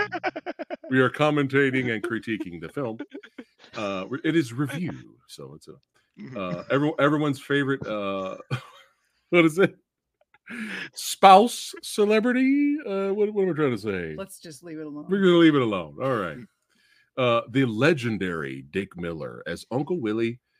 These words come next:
Speaker 2: C C H Pounder, H Pounder, excuse me, as Irene, Thomas Hayden Church, that's right, the Sandman, Roach, John Shuck, Sheriff Tupper. I mean, just a plethora of
Speaker 3: Gary
Speaker 2: amazing
Speaker 3: Farmer's in there somewhere, but I don't see him on this list here.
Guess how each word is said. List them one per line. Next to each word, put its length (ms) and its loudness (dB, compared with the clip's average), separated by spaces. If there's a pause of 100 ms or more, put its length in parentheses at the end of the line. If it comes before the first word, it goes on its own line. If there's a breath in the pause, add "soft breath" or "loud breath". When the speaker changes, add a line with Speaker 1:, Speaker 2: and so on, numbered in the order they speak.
(160)
Speaker 2:
C 320 -2
C 280 -2
H 300 2
Pounder, 800 -2 (160)
H 300 2
Pounder, 380 -2
excuse 280 -8
me, 160 -8 (520)
as 180 -6
Irene, 580 -2
Thomas 340 -4
Hayden 220 -4
Church, 540 -6
that's 220 -6
right, 160 -6
the 80 -14
Sandman, 720 -2 (480)
Roach, 640 -2 (540)
John 460 4
Shuck, 580 -2 (560)
Sheriff 420 -2
Tupper. 640 -2 (460)
I 100 0
mean, 220 2
just 180 -4
a 60 0
plethora 560 0
of 160 -4
Speaker 3:
Gary 200 2
Speaker 2:
amazing 120 4
Speaker 3:
Farmer's 340 0
in 80 -6
there 140 -8
somewhere, 340 -6
but 140 -6
I 60 -2
don't 160 -8
see 140 -10
him 120 -6
on 80 -6
this 180 -10
list 200 -14
here. 220 -10